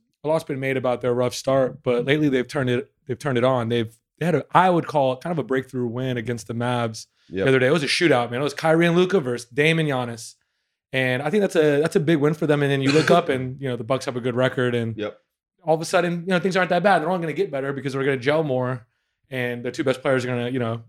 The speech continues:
Speaker 1: build that chemistry. So are you surprised at all that they've kinda turned it around?
Speaker 2: No. I, I, I've been saying on various sports networks that people are overreacting to, like, Dame's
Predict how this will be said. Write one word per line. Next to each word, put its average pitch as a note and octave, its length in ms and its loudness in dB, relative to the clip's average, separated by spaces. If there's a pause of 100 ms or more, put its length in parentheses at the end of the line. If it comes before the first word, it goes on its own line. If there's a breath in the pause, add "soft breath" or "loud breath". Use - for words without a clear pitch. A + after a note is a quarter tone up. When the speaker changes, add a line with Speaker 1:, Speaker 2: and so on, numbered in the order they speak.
(120)
Speaker 1:
build C#3 160 2
that B2 140 0
chemistry. C3 540 -6
So A#2 340 -4
are C#3 80 4
you D#3+ 80 8
surprised C#3 380 0
at A#2 60 -6
all C3 160 0
that A#2 140 -2
they've A#2 120 -8
kinda A#2 180 -4
turned A#2+ 180 -8
it A2+ 60 -6
around? A#2 260 -8 (220)
Speaker 2:
No. G#2+ 480 0 (180)
I, E2+ 60 -12 (300)
I, B2 100 -6
I've C3+ 60 0
been C3 100 -2
saying B2+ 180 2
on G#2 240 0
various B2+ 720 2
sports - 640 -2 (220)
networks G#2 600 -2
that G2+ 340 -2 (560)
people B2 200 2
are G#2 60 2
overreacting G2+ 840 2
to, G2+ 100 -6
like, F#2 180 -8
Dame's F#2+ 340 -2